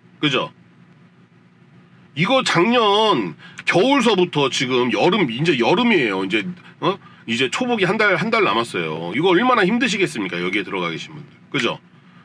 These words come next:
그런데 우리는 이럴 때 들어갑니까? 안 들어가-, 우리 안 들어간다고요. 안 해요. 신규, 신규 상장주 진짜 정확한 거 아니면 안 합니다. 어. 자, 어때요? 저점이 확인이 되었고 우상향으로 틀어놓은 것을, 모습을 확인할 수가 있어요. 그러면서 천천히 어떻게 되고 있어요?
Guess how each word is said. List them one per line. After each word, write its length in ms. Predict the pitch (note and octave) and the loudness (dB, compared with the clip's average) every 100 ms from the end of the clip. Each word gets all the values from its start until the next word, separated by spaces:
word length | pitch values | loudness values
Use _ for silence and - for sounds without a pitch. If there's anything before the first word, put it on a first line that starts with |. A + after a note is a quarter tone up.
| - - | -20 -2
그런데 280 | C#4+ C#4 B3 | 0 2 2
우리는 340 | F3 B3 A#3 | 2 2 2
이럴 180 | F3+ G3+ | 2 0
때 120 | G3+ | 0
들어갑니까? 500 | F3 G3 G3 F3+ G3 | 0 0 2 2 0
안 60 | B2+ | 0
들어가-, 180 | A#2 A#2+ | 0 2
우리 100 | F#3+ | 2
안 220 | C#3 D#3+ | 2 2
들어간다고요. 640 | A#3 G#3 E3+ A#2+ F2+ C3+ | 2 2 2 0 -2 -4
안 260 | F#2 A#2+ G3+ | 0 0 2
해요. 300 | G#3 A3 G#2 | 0 0 -2
신규, 360 | B2+ G#3+ G#3+ E3 - - | -4 -2 -2 -2 -8 -8
신규 280 | - A#3+ B3 | -2 0 2
상장주 440 | A3+ G#3 F#3 G3 | 2 2 2 0
진짜 280 | F3+ D3+ F#3 | -2 -2 -2
정확한 440 | E3 E3+ G3+ G3 | 0 0 2 2
거 80 | G3 | 2
아니면 260 | C#3+ C3+ C3 | 2 2 0
안 80 | G#2 | 0
합니다. 400 | C#3 C3+ F2 A#2 - - | -2 -4 -8 -12 -8 -2
어. 260 | A#2+ F2 - _ - - - - - - - | 0 -2 -8 _ -20 -20 -20 -20 -20 -20 -4
자, 300 | F3 C3 - - | 0 0 -4 -4
어때요? 420 | B2 - D3+ F3+ - - - - | -4 0 0 -2 -6 -20 -18 -2
저점이 460 | F3 F3+ G#3+ G#3+ | -2 0 0 2
확인이 420 | G3+ G3+ G3+ F#3+ | 2 2 2 2
되었고 640 | E3 D3+ D3 D3 F#3 G3 F#3+ - - | 2 2 0 0 2 2 -2 -8 -2
우상향으로 720 | E3 G#3 G3+ G3 F#3 F3 F3 | 2 2 2 2 2 2 0
틀어놓은 560 | G3+ G#3 F#3+ F3+ E3 | 0 2 4 4 4
것을, 260 | D#3+ D#3 D#3 | 2 2 0
모습을 400 | A#2 B2+ C#3+ C#3+ | -2 -2 -2 0
확인할 280 | E3+ F3 D#3+ | 0 0 -2
수가 240 | D3+ B2+ | -2 -2
있어요. 260 | F#2 - D#2 | -2 -6 -8
그러면서 480 | - G3 G3 F3+ F3+ | -2 0 2 2 0
천천히 440 | G#3+ A#3 G#3 G3 | -2 0 0 0
어떻게 260 | B2+ D3 C3+ | 0 -2 -2
되고 180 | A#2+ G#2 | -2 -2
있어요? 240 | - | -4